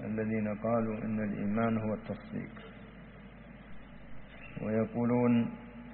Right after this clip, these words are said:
يعني، بالإضافة إلى هذا أن الرسول صلى الله عليه وسلم جاء باللغة التي هي لغته، لغة العرب،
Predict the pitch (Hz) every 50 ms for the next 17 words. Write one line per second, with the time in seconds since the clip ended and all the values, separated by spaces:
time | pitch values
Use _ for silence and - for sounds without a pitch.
0 | - - 113 113 107 104 110 117 110 107 101 107 117 120 117 110 113 110 107 117
1 | 120 113 107 - 107 101 101 113 117 107 107 101 98 110 113 113 117 117 117 120
2 | 120 117 - - - - - - - - - - - - - - - - - -
3 | - - - - - - - - - - - - 110 110 110 113 120 117 107 107
4 | 110 107 - - - 127 127 120 117 107 - - 117 117 113 110 110 113 123 120
5 | 107 101 110 113 110 107 107 104 101 - - - 113 113 113 113 113 113 113 101
6 | 101 - - - - - - - - - - - - - - - - - - -
7 | - - - - - - 117 117 117 117 117 113 - - - 117 113 110 107 104
8 | - - - - - - - - - - - - - - - - - - - -
9 | - - - - - - - - - - 69 - - - - 110 107 104 98 101
10 | 110 113 110 107 107 110 117 117 107 107 107 98 - - 107 107 104 107 104 101
11 | - - 113 113 117 117 117 117 120 123 - - - - - - - - - -
12 | - - - - - 110 117 113 113 110 110 113 110 110 120 107 - - 104 -
13 | - - - - - - - 107 110 107 107 101 - 110 107 104 110 104 92 -